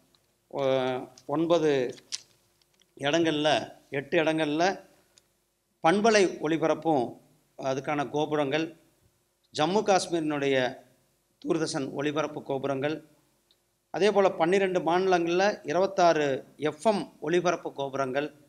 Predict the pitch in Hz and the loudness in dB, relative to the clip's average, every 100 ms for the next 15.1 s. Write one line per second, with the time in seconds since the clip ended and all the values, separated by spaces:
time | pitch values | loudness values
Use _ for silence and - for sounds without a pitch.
0 | _ _ - 143 143 143 160 160 147 135 | _ _ -6 0 0 0 2 2 2 0
1 | 127 131 127 - _ _ _ _ _ 160 | -2 -2 -4 -12 _ _ _ _ _ 0
2 | 196 196 190 165 - - _ _ _ - | 2 4 4 2 -2 -12 _ _ _ -20
3 | - 123 123 175 190 190 170 170 151 151 | -20 -16 0 0 2 0 -2 -4 -6 -8
4 | 147 143 135 - _ _ _ 139 120 120 | -4 -2 -2 -6 _ _ _ -8 -4 -4
5 | 120 - _ _ _ _ _ _ _ _ | -6 -10 _ _ _ _ _ _ _ _
6 | _ _ 131 156 160 175 165 160 151 156 | _ _ 0 0 2 0 0 -4 -2 -2
7 | 175 170 - 143 143 143 143 139 131 135 | -2 -4 -8 -2 0 0 -4 -8 -6 -6
8 | 131 135 143 - 123 123 135 160 131 139 | -4 -4 -6 -8 -18 -12 -6 -4 -2 4
9 | 170 170 170 143 139 - 156 160 151 143 | 4 4 0 -2 -4 -6 -2 -2 -2 2
10 | 139 117 - _ 123 123 123 120 117 123 | 2 0 -10 _ -10 -8 -6 -6 -6 -6
11 | 123 131 147 147 - _ _ _ _ _ | -6 -6 -4 -4 -6 _ _ _ _ _
12 | - 127 127 123 135 139 147 143 143 135 | -8 -4 -4 -6 -2 0 0 -2 -4 -8
13 | 120 131 120 127 147 139 131 131 127 127 | -8 -8 -6 -4 -2 -4 -4 -6 -4 -4
14 | 123 123 123 123 120 - - 131 127 135 | -4 -6 -8 -10 -12 -14 -8 -6 -4 -6